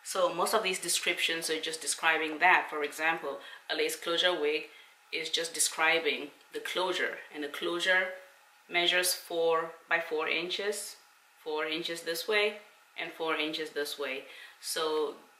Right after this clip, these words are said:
this four inch space is the area of this wig that you can part. It is the part of it that looks like your scalp, just like this.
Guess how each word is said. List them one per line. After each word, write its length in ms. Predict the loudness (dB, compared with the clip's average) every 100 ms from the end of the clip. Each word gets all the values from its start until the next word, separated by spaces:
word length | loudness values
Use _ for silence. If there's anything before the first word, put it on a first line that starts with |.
| _ 0
this 140 | 0
four 280 | 4 6 6
inch 220 | 6 4
space 600 | 0 2 4 4 4 -2 -4
is 180 | -8 -6
the 240 | -2 -2 -2 2
area 340 | 4 4 2
of 160 | -2 -4
this 200 | -4 -2
wig 180 | -4 -4
that 180 | -8 -6
you 140 | -6
can 220 | -6 -6 -6
part. 380 | 0 0 0 -4
It 160 | -6
is 140 | -6 -6
the 400 | -4 -4 -4 -6 0
part 260 | 4 6
of 160 | 4 0
it 160 | -2
that 320 | 2 0 0 -4
looks 240 | -6 -4
like 320 | 0 0 -2 -16 -14 -6
your 80 |
scalp, 600 | -4 -4 2 4 4 2 -10 -20 -20 -20 -12
just 180 | -8 0
like 300 | 4 4 2
this. 420 | -2 -2 -4 -10